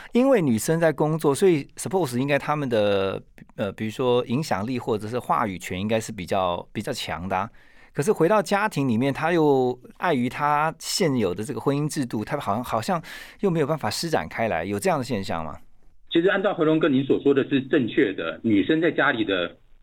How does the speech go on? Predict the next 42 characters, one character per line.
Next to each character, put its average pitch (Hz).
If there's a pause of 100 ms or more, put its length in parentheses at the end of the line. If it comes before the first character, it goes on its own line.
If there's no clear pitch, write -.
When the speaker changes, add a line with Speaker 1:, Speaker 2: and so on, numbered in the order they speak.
(120)
Speaker 2:
话 175
语 104
权 98
的 120
确 147
是 147
比 -
较 113
强， 85
因 160
为 156
他 151
们 120
赚 131
钱 78
嘛， 80 (140)
Speaker 1:
嗯。 104 (120)
Speaker 2:
这 135
样 98
子。 85 (220)
那 170 (100)
男 127
生 165
的， 151 (140)
男 127
生 151
就， 135 (300)
就 156
很 95
卑 135
微 113
的 107
在 120
家 110
里 92 (180)
吃 117
饭 117
啊、 - (220)
<laughs> 107
喝 123
酒 113
啊、 87